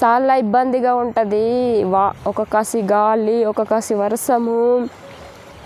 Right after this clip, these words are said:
అలాగే కింద, కింద భూమి, ఈ కొండపూడు భూములు కాబట్టి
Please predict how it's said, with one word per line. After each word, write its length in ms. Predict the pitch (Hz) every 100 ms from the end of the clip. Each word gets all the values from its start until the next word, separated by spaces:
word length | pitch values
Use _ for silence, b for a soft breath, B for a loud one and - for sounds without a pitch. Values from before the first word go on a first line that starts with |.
| -
అలాగే 340 | 214 220 220 226 240
కింద, 220 | 233 220 220 220 - - -
కింద 240 | - 226 214 220 196
భూమి, 260 | 208 220 220 - 202 214
ఈ 40 | 226 233 226 202 196
కొండపూడు 540 | 220 220 226 226 226 202
భూములు 380 | 208 226 226 220 226
కాబట్టి 480 | 214 208 208 196